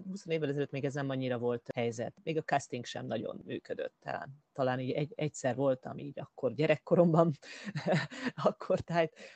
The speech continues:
nem is olyan casting volt, hogy olyan igazi megmérettetés, csak ilyen kérdésekre kellett válaszolni, hogy nem is tudom, ilyen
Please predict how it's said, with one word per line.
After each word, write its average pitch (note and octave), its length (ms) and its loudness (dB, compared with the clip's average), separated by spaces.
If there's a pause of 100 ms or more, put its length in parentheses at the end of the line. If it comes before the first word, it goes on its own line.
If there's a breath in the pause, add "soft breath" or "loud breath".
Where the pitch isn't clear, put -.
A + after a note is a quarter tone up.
(180 loud breath)
nem D#3+ 100 -4
is C#3+ 100 -8
olyan C#3+ 120 -4
casting C3+ 360 -2
volt, C3 180 -4
hogy C#3 100 -6
olyan C3+ 120 -4
igazi C3+ 240 -2
megmérettetés, C3 640 -4
csak C#3 120 -8
ilyen C#3 140 -4
kérdésekre C3+ 580 -2
kellett C3 260 -4
válaszolni, C#3 600 -4
hogy C#3 100 -6
nem C#3+ 80 -10
is B2 120 -12
tudom, C3 260 -14
ilyen C#3+ 240 -6